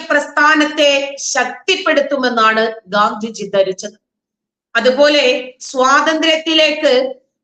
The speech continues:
വളരെ വേഗത്തിലേക്ക് നമുക്ക് കടക്കാൻ പറ്റുമെന്നും കക്ഷി വിചാരിച്ചു. അങ്ങനെ ഇന്ത്യയിലെ ഹിന്ദുക്കളും മുസ്ലിങ്ങളും തമ്മിൽ വളരെ കൂടുതൽ ഐക്യപ്പെടുമെന്നാണ് ഗാന്ധിജി വിചാരിച്ചത്.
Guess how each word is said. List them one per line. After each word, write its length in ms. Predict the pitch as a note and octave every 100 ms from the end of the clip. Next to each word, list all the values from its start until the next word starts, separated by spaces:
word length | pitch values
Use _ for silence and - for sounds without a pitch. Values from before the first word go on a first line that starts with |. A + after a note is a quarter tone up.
| -
വളരെ 440 | C4 D#4 E4 E4+
വേഗത്തിലേക്ക് 1000 | D4 C#4 C#4+ D#4 E4 E4+ E4+ D#4+ D#4+ D#4
നമുക്ക് 460 | C#4+ C4+ C4+ C#4 C#4
കടക്കാൻ 500 | B3 B3 C#4+ C#4 C#4
പറ്റുമെന്നും 560 | B3+ B3+ A#3+ A#3+ A#3
കക്ഷി 240 | A3+ G#3+ A#3
വിചാരിച്ചു. 560 | A3 G#3+ G3+ G3 - - _ _ _ _ _ -
അങ്ങനെ 580 | G#3+ A3+ B3+ D#4+ - - _ _ _ _ _ _ -
ഇന്ത്യയിലെ 920 | B3+ D4 D#4+ D#4 D#4 C#4+ B3+ C#4+ - _ _ _ _ -
ഹിന്ദുക്കളും 720 | C4+ D4 E4 - E4 E4 D#4+
മുസ്ലിങ്ങളും 840 | C#4 C4+ D4 E4 E4+ E4 E4 D#4 -
തമ്മിൽ 540 | C4+ C#4+ D#4 A3+ - - _ _ _ -
വളരെ 600 | G#3+ A#3 C#4 C#4+ C#4 C#4+
കൂടുതൽ 580 | C4 C4+ C4+ C4+ C4 -
ഐക്യപ്പെടുമെന്നാണ് 1600 | A3+ A#3+ C#4+ - - D#4 - D4 C#4 C4+ A#3+ A3+ G#3+ A3+ A#3+ B3 - _ -
ഗാന്ധിജി 680 | G3+ G3+ A#3+ A#3 A#3 A3+ G#3+
വിചാരിച്ചത്. 640 | F#3+ G3 G3 G3 G3+ -